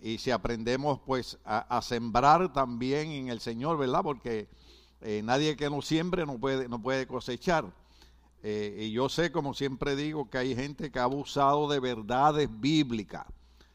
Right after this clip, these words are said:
pero no dejan de ser verdades bíblicas. Cuando nosotros sembramos, eh, nuestro tiempo, cuando sembramos nuestra finanza, cuando sembramos nuestros talentos en la obra del Señor,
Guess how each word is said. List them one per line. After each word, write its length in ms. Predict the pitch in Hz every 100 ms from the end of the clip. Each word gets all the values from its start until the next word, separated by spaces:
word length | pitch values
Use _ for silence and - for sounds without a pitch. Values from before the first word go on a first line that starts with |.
| _ - -
pero 260 | 135 139 120
no 160 | 127
dejan 300 | 139 147 147
de 80 | 135
ser 160 | 123 143
verdades 480 | 131 120 120 123 120
bíblicas. 480 | 175 147 104 87 - - _ _ - - _ _ -
Cuando 300 | 113 113 113
nosotros 300 | 107 123 139
sembramos, 840 | 151 131 127 135 139 143 143 135 - - _ _
eh, 320 | 117 117 113 110
nuestro 340 | 117 - 123
tiempo, 680 | 120 135 151 151 127 - 113
cuando 280 | 101 110 107
sembramos 540 | 120 107 113 123 135
nuestra 300 | 135 127 131
finanza, 760 | - 127 139 151 143 123 117 107
cuando 320 | 110 110 107
sembramos 480 | 113 107 110 127 135
nuestros 320 | 135 135 -
talentos 760 | 127 131 151 147 123 - 104 - - _ _ -
en 140 | 113
la 100 | 117
obra 180 | 131 143
del 100 | 143
Señor, 520 | 147 139 160 180 180